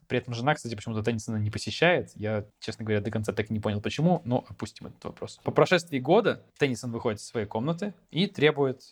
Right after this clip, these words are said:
молча от, э, полковника выигрыш. При этом Тейлор раскрывает, что он мошенник. На самом деле он все деньги свои потратил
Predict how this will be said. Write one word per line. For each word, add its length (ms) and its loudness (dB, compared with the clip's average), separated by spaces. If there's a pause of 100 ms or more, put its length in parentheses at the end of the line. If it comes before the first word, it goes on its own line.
молча 640 2 (100)
от, 220 -4 (100)
э, 380 2
полковника 500 2
выигрыш. 540 -2
При 120 0
этом 160 -2
Тейлор 300 6
раскрывает, 520 2
что 420 -4
он 140 2
мошенник. 600 -2 (120)
На 60 -12
самом 200 -4
деле 180 2
он 120 2
все 120 -4
деньги 280 2
свои 440 0 (160)
потратил 480 2